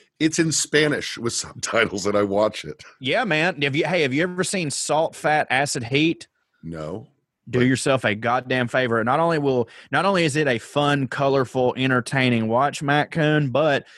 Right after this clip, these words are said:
Speaker 2: it will change the way, it will very simply change the way that you feel about cooking and the way you understand food, and it will up your kitchen game, uh, by a hundred and ten percent so, without you having to really do anything but sit there and watch. It's tremendous.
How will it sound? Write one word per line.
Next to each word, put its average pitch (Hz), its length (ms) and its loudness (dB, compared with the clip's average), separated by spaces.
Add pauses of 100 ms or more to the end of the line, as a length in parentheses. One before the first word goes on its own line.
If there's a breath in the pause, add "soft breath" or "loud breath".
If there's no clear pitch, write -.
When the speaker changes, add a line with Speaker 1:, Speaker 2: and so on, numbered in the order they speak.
(180 loud breath)
Speaker 2:
it 135 140 0
will 139 220 0
change 151 520 0
the 131 120 2
way, 131 200 2
it 135 120 0
will 135 120 2
very 160 360 0
simply 123 880 0 (280 loud breath)
change 147 440 0
the 139 80 2
way 131 240 2
that 117 160 0
you 123 180 0
feel 131 360 0
about 117 320 0
cooking 139 360 -2
and 120 80 2
the 110 60 2
way 117 120 2
you 120 200 2
understand 117 600 0
food, 131 500 0
and 117 120 4
it 120 120 2
will 123 240 0
up 120 200 2
your 123 140 2
kitchen 120 440 -2
game, 110 380 0 (440)
uh, 120 300 2
by 120 540 2 (300)
a 123 80 0
hundred 147 300 0
and 131 80 -4
ten 135 200 0
percent 113 640 -2 (360)
so, - 260 -2
without 127 420 0
you 123 120 2
having 123 240 0
to 117 40 4
really 120 200 4
do 120 160 2
anything 110 340 0
but 110 100 -4
sit 113 160 -4
there 107 120 2
and 104 80 -2
watch. 104 240 0
It's - 100 -12
tremendous. 156 640 0